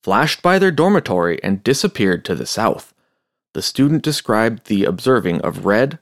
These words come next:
green, and white pulsating lights. At approximately eleven P M, the Civil Defense Office received a second call informing that the object had reappeared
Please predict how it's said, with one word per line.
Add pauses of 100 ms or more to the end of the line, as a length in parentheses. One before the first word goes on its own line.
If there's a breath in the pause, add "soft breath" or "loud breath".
(140)
green,
and
white
pulsating
lights. (640)
At
approximately
eleven
P
M, (400)
the
Civil
Defense
Office
received
a
second
call (400 soft breath)
informing
that
the
object
had
reappeared